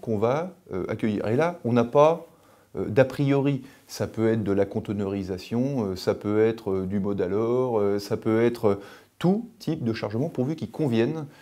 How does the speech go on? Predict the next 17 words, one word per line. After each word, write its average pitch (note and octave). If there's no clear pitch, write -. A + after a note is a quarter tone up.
euh, G#2
aux G#2+
acteurs C3
économiques. G#2+
Trois, F3+
quel B2+
est D#3
le B2+
modèle E3
économique C#3+
qu'on B2+
va B2+
appliquer ? B2+
Parce -
que G2+
jusqu'à G#2
présent, D#3+